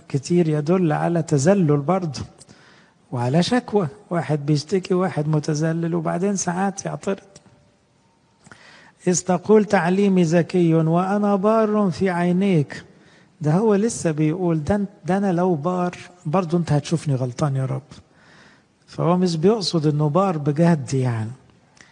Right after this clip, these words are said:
قال له: "أنت شايف نفسك بار، وشايف نفسك ما بتغلطش، وكتير الكلام، وبتهزر على ربنا،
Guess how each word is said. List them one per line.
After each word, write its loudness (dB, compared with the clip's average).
قال -2
له: 0
"أنت 0
شايف 2
نفسك 0
بار، -2
وشايف -4
نفسك -2
ما 0
بتغلطش، -4
وكتير -4
الكلام، 0
وبتهزر -2
على 0
ربنا، 0